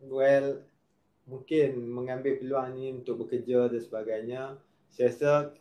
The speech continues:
even kalau perlu sangat bekerja, cuba pastikan pengurusan masa itu berlaku. Kita tak nak pertindihan antara keperluan, uh, pembelajaran dan juga kerja.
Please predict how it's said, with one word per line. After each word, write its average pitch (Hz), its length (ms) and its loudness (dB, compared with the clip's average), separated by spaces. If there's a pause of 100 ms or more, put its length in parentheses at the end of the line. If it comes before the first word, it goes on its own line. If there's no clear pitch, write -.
even 135 420 0
kalau 123 480 -2
perlu 160 380 0
sangat 147 340 -6
bekerja, 151 640 -4 (640)
cuba 160 320 2
pastikan 139 800 -6
pengurusan 127 640 -2
masa 120 560 -2
itu 120 320 -10
berlaku. 104 640 -12
Kita 123 240 -4
tak 120 240 -2
nak 123 320 -4 (400)
pertindihan 123 960 0
antara 113 400 -4
keperluan, 117 720 -4 (120)
uh, 104 420 -6 (560)
pembelajaran 117 840 2
dan 107 160 -4
juga 107 280 -6
kerja. 95 440 -10